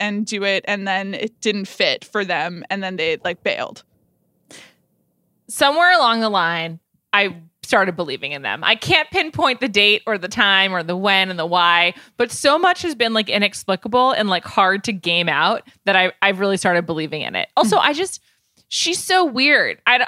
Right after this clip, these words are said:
Speaker 2: I don't know. Like, I just, I think they're both weird. They both have, like, such interesting careers and I, I just can't, like, put my finger on it that I definitely think they were real. And now I think this breakup is real. And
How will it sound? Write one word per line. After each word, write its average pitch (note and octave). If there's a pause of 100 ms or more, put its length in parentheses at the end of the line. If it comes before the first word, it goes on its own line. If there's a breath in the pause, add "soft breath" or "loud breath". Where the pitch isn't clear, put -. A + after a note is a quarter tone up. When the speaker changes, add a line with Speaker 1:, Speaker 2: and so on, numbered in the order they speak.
Speaker 2:
I C4+
don't C#4
know. C4+
Like, G3
I G3+
just, G#3+
I C4+
think F4+
they're F4+
both A#3
weird. E3
They F#3+
both A#3+
have, C#4
like, A#3
such -
interesting A3
careers G3+ (360 loud breath)
and F3+ (560 loud breath)
I, G3+
I G3+
just A#3+
can't, C4
like, B3+
put C4
my A#3
finger G3+
on C#4+
it E4
that C4
I A#3+
definitely B3
think D4
they A#3
were A3+
real. F#3+
And G#3+
now G3+
I A3+
think A3
this A#3+
breakup A#4+
is C#4+
real. F3
And B3+